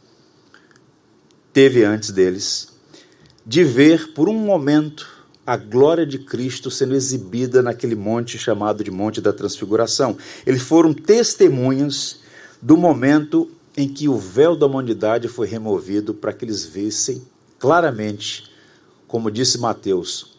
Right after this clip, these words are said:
o rosto dele brilhou como o sol. Um comentarista bíblico muito capaz, chamado Murreland, ele diz,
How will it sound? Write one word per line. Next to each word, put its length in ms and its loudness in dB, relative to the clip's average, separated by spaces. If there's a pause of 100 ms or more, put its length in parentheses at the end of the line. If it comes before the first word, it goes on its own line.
o 120 -8
rosto 420 4
dele 240 0
brilhou 580 0
como 300 -6
o 40 -10
sol. 440 -6 (840)
Um 60 -8
comentarista 640 4
bíblico 380 -6
muito 260 -6
capaz, 720 -2 (320)
chamado 500 -4 (480)
Murreland, 840 2
ele 200 2
diz, 540 -4